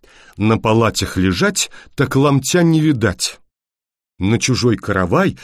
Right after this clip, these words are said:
рта не раскрывай. Не красна изба углами, а красна пирогами.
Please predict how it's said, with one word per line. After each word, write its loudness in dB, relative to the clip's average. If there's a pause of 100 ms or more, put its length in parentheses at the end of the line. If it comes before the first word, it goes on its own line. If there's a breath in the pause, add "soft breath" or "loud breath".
(120)
рта -2
не 2
раскрывай. -2 (440 soft breath)
Не 4
красна -2
изба -4
углами, -2 (240 soft breath)
а -8
красна -4 (380 soft breath)
пирогами. -2